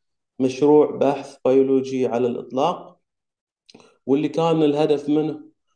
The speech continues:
هو قراءة وتدوين التسلسل الوراثي لكامل الجينوم البشري.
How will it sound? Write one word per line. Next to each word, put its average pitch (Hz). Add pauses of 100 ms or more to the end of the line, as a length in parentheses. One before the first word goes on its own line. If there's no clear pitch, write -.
(220)
هو 143
قراءة 143
وتدوين 135
التسلسل 131
الوراثي 123
لكامل 123
الجينوم 117
البشري. 104